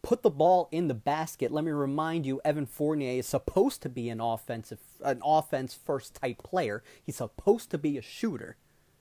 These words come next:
And he can't get the ball in the basket. Plus,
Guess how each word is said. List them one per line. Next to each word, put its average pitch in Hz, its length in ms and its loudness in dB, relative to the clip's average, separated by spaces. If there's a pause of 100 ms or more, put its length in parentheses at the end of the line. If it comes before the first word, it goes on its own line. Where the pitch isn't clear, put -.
(1300)
And 156 360 4
he 165 120 2
can't 175 360 -2
get 156 180 4
the 165 60 2
ball 139 460 6 (220)
in 139 200 0
the 120 60 -2
basket. 107 520 -8 (440)
Plus, 262 420 6